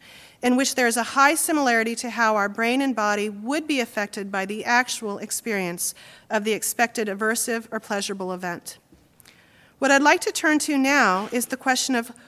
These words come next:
what do we do with these anticipatory signals?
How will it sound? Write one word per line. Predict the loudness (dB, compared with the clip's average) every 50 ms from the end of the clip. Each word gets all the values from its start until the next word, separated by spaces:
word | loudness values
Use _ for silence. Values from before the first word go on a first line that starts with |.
| _ _ -8
what | -4 0 2 2 2 0
do | -2 -2
we | -2 0 -2
do | -2 -2 -2 0 0 0
with | -2 -2 -4
these | -6 -8 -8 -8
anticipatory | -8 -8 -8 -8 -8 -8 -8 -10 -10 -8 -8 -6 -6
signals? | -6 -6 -6 -6 -6 -8 -8 -8 -8 -10 -10 -10